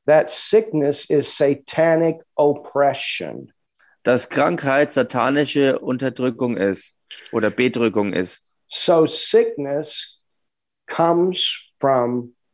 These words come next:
Speaker 1: the devil.
Speaker 2: Also Krankheit kommt vom Teufel her.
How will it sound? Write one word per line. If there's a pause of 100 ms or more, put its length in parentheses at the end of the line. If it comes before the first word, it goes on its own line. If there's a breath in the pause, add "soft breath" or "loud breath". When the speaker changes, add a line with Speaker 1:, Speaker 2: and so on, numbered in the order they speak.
(100)
Speaker 1:
the
devil. (640)
Speaker 2:
Also
Krankheit (100)
kommt
vom
Teufel
her.